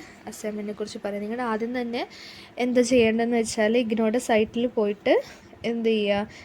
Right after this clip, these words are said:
നിങ്ങളെ ബാച്ചും അതുപോലെ പ്രോഗ്രാം അടിച്ചു കൊടുത്തു കഴിഞ്ഞാൽ നിങ്ങൾക്ക് നിങ്ങളുടെ അസൈൻമെൻറ്സ് എഴുതാനുള്ള ക്വസ്റ്റ്യൻസ് കിട്ടും. ഒരു ക്വസ്റ്റ്യൻ പേപ്പർ പോലെ തന്നെ ആയിരിക്കും ഉണ്ടാവുക.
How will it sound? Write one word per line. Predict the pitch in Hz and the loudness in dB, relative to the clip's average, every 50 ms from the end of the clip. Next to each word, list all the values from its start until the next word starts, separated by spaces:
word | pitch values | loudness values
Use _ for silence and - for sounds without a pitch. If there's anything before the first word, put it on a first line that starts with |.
| - - | -20 -10
നിങ്ങളെ | - 226 220 214 214 220 | -6 -4 -2 0 0 0
ബാച്ചും | 214 208 196 190 190 196 - - 240 226 | 0 0 0 0 -2 -2 -4 -4 -4 -2
അതുപോലെ | 220 208 208 196 208 202 208 220 | -2 -2 -2 -2 -2 0 0 -2
പ്രോഗ്രാം | 208 - 208 196 196 196 196 202 208 214 214 | 0 0 0 0 2 0 0 0 2 0 0
അടിച്ചു | 202 202 - - 214 | 0 -2 -4 -4 -4
കൊടുത്തു | 202 196 196 - 202 | -4 -4 -4 -6 -6
കഴിഞ്ഞാൽ | 202 196 196 196 196 226 262 | -4 -4 -2 -2 -2 -2 -4
നിങ്ങൾക്ക് | 277 262 226 214 202 - - 226 | -2 -2 -4 -4 -4 -4 -4 -4
നിങ്ങളുടെ | 226 214 196 190 190 196 208 240 | -2 -2 -2 -2 -4 -4 -2 -2
അസൈൻമെൻറ്സ് | 233 202 196 - - 202 202 208 202 202 196 208 - - | -2 -2 -4 -2 -2 -2 -2 -2 -2 -4 -4 -4 -2 0
എഴുതാനുള്ള | 214 196 196 196 196 202 196 202 208 208 202 196 196 202 220 214 | 0 0 0 0 -2 -2 -2 -2 -2 -2 -4 -4 -4 -4 -6 -4
ക്വസ്റ്റ്യൻസ് | - 208 214 208 - - - - 226 214 202 202 190 - 294 294 | -4 -4 -4 -4 -6 -6 -2 -2 0 0 0 -4 -4 -4 -6 -2
കിട്ടും. | - 294 247 - - 196 - - - - - - - - - - - - - - | 0 0 0 0 -2 -4 -6 -6 -14 -20 -20 -20 -20 -20 -20 -20 -20 -20 -14 -8
ഒരു | 208 208 214 | -6 -4 -4
ക്വസ്റ്റ്യൻ | 208 - 214 208 - - 220 214 220 | -4 -4 -4 -6 -2 -2 -2 0 0
പേപ്പർ | 220 220 208 202 - - - | 0 0 0 -2 -4 -4 -2
പോലെ | 226 220 214 208 202 | 2 2 2 2 2
തന്നെ | 202 214 208 214 214 208 | 0 -2 -2 0 0 0
ആയിരിക്കും | 202 196 196 196 - 220 214 | 0 -2 -2 -2 -2 -2 -2
ഉണ്ടാവുക. | 202 196 190 190 190 185 190 | -2 -2 -4 -4 -4 -2 -2